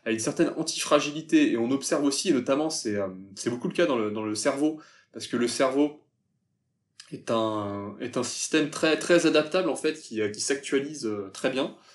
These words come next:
jusque dans une certaine limite, évidemment. Et le, le cerveau est un système qui s'actualise très bien, et on, on a observé, euh,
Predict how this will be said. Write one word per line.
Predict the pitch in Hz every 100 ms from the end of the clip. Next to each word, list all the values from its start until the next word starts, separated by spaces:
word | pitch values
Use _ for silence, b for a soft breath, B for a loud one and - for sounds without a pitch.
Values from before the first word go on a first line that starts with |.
| b b b -
jusque | 101 101 165 202 - 147
dans | 135
une | 131
certaine | 135 131 120
limite, | 123 185
évidemment. | 135 107 113 185 - b b b
Et | -
le, | 120 123
le | 127
cerveau | 156 180
est | 160
un |
système | - 165
qui | -
s'actualise | 151 143 147 139
très | - 131
bien, | 131 190 202
et | 123
on, | 113 113 110
on | 110
a |
observé, | 110 - 135 127 143
euh, | 143